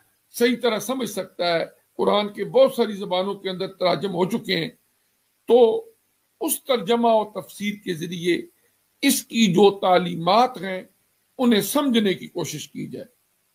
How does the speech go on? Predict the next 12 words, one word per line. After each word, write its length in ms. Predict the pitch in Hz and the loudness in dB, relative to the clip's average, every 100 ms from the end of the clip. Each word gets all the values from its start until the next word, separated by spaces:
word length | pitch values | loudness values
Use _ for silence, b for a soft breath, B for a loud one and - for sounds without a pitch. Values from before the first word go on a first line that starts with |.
| _ _ _ _ _ | _ _ _ _ _
اور 180 | 226 240 | 4 4
اگر 200 | 233 247 | 2 -2
اس 220 | 247 - | -6 -2
طرح 200 | 277 285 | 2 4
بھی 360 | 254 233 - - _ _ | 4 0 -6 -14 _ _
سمجھنا 360 | 208 208 196 180 | -8 -6 -2 -2
مشکل 460 | 165 156 - 208 156 | -4 -8 -6 0 4
ہو، 220 | 147 147 _ _ _ _ _ - | 4 2 _ _ _ _ _ -6
تو 80 | |
کسی 340 | 226 240 226 214 | -4 0 2 2
صحیح 420 | 208 190 196 233 | 4 2 2 2
العقیدہ 840 | 226 - - 185 233 214 202 180 | -2 -6 -6 -6 -4 -2 0 -2